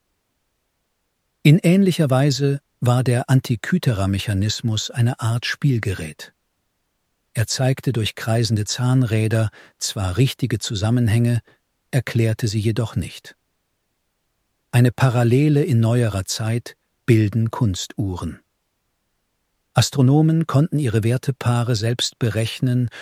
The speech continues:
oder einmalig passende Kalendertafeln anfertigen, die genauso viele Spalten enthielten, wie der Mechanismus Anzeigen hatte.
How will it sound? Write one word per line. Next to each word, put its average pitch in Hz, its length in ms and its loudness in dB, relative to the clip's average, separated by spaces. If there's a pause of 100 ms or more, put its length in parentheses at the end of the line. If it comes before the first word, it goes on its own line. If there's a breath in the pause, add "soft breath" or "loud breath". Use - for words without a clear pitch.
(220 loud breath)
oder 120 460 0
einmalig 123 760 0
passende 113 440 -4
Kalendertafeln 110 960 -2
anfertigen, 110 800 -2 (360 loud breath)
die 123 100 0
genauso 127 440 2
viele 120 260 -2
Spalten 120 540 0
enthielten, 123 640 0 (400 loud breath)
wie 131 120 0
der 117 120 2
Mechanismus 113 800 0
Anzeigen 95 680 -2
hatte. - 260 -10